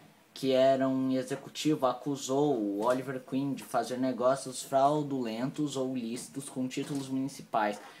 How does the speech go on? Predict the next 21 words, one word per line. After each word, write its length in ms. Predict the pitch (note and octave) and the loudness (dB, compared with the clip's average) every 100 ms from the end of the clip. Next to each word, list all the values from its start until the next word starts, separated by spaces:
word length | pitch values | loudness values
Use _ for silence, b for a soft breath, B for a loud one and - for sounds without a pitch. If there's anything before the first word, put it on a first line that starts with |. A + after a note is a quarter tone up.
| B | B
Mesmo 520 | A#2+ C#3 E3+ E3 D#3+ | 2 4 4 4 2
ele 160 | C3+ B2+ | 2 0
sendo 300 | - A#2 A#2+ | -4 -4 -2
inocentado, 720 | B2+ B2 - C3 C3+ C3+ C3 | -2 -2 -4 -2 2 2 0
teve 200 | C3+ B2 | -4 -6
seu 160 | - C3 | -4 -4
nome 180 | B2 | -2
manchado 540 | B2 C3+ C#3 - A2 A2 | -2 -2 -4 -2 -2 -2
e 40 | |
se 160 | - A#2 | -8 -6
tornou 360 | B2+ A#2 A2 | -4 -2 -2
um 160 | G#2+ A2 | 0 0
herói 360 | A2 G#2+ G2 G2+ | 0 -2 -2 -2
urbano 480 | G2 E2+ F#2 G2 | -4 -6 -6 -8
de 100 | G2 | -10
classe 500 | G#2 - F#2+ F2+ - | -12 -6 -6 -6 -8
média 360 | A2 G2+ E2+ G#2 | -4 -4 -4 -6
baixa. 440 | G#2+ G2 - - - - B B B B | -6 -6 -6 -10 -12 -14 B B B B
E 120 | D#3+ | 2
tá 200 | E3+ G#3 | 6 6
bom, 280 | G#3+ C#3+ A2+ | 6 6 4